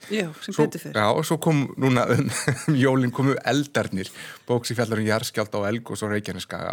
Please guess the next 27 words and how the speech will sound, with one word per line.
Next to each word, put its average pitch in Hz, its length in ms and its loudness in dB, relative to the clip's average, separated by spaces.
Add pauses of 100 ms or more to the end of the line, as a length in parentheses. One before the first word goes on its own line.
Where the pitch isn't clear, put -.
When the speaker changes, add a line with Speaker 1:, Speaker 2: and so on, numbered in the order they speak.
Speaker 2:
og 107 160 -2
viti 123 240 2
menn, 87 220 -2 (160)
hvað 123 260 0
gerðist? 98 400 -2 (400)
Speaker 1:
Já, 202 160 -2
já, 240 140 0 (260)
það, 220 240 0
það 208 160 0
var 208 140 -4
svo 220 100 -4
sem, 214 140 -2 (160)
<clears throat> - 100 -20
það - 680 0
var 208 100 2
svo 214 80 2
sem 202 160 4
vitað 233 540 4 (340)
fyrir 240 240 2
dálítið 214 320 -2
síðan 196 320 4
að 196 160 0
við 202 140 -2
ættum 208 340 -4
kannski 220 320 -4
von 220 240 4
á 196 60 2